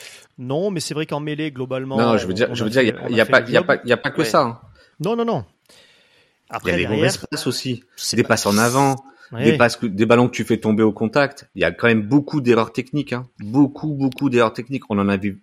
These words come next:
Speaker 2: vu plein contre Bayonne. On en a encore vu plein là, hein.
Speaker 1: Après,
Speaker 2: C'est,
Speaker 1: parlons,
Speaker 2: il y a
Speaker 1: parlons de
Speaker 2: pas,
Speaker 1: la ligne
Speaker 2: alors,
Speaker 1: de,
Speaker 2: les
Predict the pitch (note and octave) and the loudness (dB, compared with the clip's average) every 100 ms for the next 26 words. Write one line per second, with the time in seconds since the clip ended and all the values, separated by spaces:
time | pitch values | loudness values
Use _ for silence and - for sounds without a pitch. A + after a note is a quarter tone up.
0 | - G2 F#2+ F#2+ - D3 C#3 A2 G#2 F#2+ | -18 -16 -14 -12 0 0 2 -4 -2 0
1 | G#2 C3 C#3 - - - - G#2+ G2+ G2 | 2 2 0 -10 -20 -20 -2 0 2 0
2 | G2 G2 F#2+ G2+ - E3 C#3+ G#2 G#2+ - | 0 -4 -4 -6 0 2 2 2 -2 -12
3 | _ _ _ - D3 C#3+ D3+ D3+ A2+ G#2+ | _ _ _ -6 -2 2 2 0 -4 -6
4 | D3+ - E3 D#3 C3+ A2 F#2+ B2+ A2 | 0 2 4 2 2 0 0 -2 -2